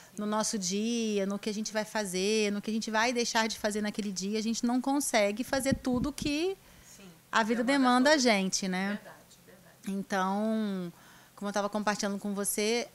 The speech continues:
Speaker 1: o que eu tenho feito muito, o ano passado eu fiz um curso de gestão de tempo, e isso me ajudou demais, me aprimorou demais, algumas coisas, pequenas coisas que eu
Speaker 2: Sim.
Speaker 1: gastava tempo demais,
Speaker 2: Uhum.
Speaker 1: né? Como muito tempo na internet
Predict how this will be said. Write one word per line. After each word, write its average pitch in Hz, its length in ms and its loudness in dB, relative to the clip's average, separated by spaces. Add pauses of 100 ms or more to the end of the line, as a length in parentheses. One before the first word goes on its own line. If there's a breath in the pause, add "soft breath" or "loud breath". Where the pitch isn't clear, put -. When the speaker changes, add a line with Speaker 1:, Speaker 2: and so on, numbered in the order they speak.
Speaker 1:
o 202 100 -4
que 226 560 -4
eu 220 120 -2
tenho 220 260 -4
feito 226 340 -4
muito, 262 640 0 (260 loud breath)
o 208 60 -4
ano 226 140 -2
passado 214 300 -2
eu 202 40 -10
fiz 220 140 -6
um 220 100 -4
curso 214 260 -8
de 208 120 -6
gestão 208 320 -2
de 208 100 -6
tempo, 214 480 -4 (340 loud breath)
e 214 100 -6
isso 226 140 -4
me 240 120 0
ajudou 226 280 -2
demais, 254 540 4
me 254 60 2
aprimorou 233 420 -2
demais, 254 460 2
algumas 240 320 -2
coisas, 247 200 -2 (120)
pequenas 508 480 -2
coisas 330 360 2
que - 160 -2
eu 339 140 -2
Speaker 2:
Sim. 220 320 -16
Speaker 1:
gastava 302 480 4
tempo 311 300 0
demais, 190 480 0
Speaker 2:
Uhum. 247 460 -12
Speaker 1:
né? 233 260 0 (240 loud breath)
Como 226 260 0
muito 277 240 2
tempo 240 180 0
na 226 120 0
internet 226 1160 0